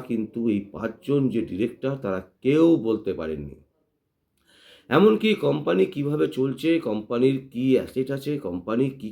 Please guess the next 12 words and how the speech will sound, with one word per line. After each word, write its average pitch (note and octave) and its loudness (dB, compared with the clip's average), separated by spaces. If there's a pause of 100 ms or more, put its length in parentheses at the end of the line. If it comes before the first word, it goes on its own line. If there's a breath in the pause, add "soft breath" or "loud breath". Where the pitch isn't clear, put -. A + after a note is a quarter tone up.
কিভাবে B2+ -2 (140)
কাজ A#2+ -6 (120)
করছে, C#3 -8 (480 soft breath)
তাদের G#2+ 2
কাছে C3 -2 (400)
কোনো F3+ 6 (120)
কিছুই C3 0
নেই। E2 -6 (960)
আসলে G3+ 6 (140)
এই A3 4 (140)
পাঁচজন D3 -2 (720)
কোম্পানির C3 -4